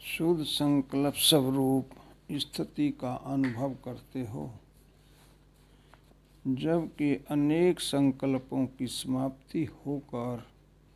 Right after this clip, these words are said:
एक शुद्ध संकल्प रह जाता है। इस स्थिति का अनुभव कर रहे हो।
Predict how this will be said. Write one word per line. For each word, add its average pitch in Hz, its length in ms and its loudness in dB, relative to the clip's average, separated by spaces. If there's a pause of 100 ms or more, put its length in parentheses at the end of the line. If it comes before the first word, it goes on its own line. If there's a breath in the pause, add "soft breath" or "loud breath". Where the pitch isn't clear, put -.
(1120 soft breath)
एक 156 360 6
शुद्ध 170 360 -2
संकल्प 135 840 0
रह 143 320 0
जाता 123 680 -6
है। 123 440 -8 (1700 soft breath)
इस 170 260 0 (100)
स्थिति 147 540 -2
का 139 240 0
अनुभव 131 420 2 (140)
कर 123 120 -6
रहे 120 360 -4
हो। 135 280 -8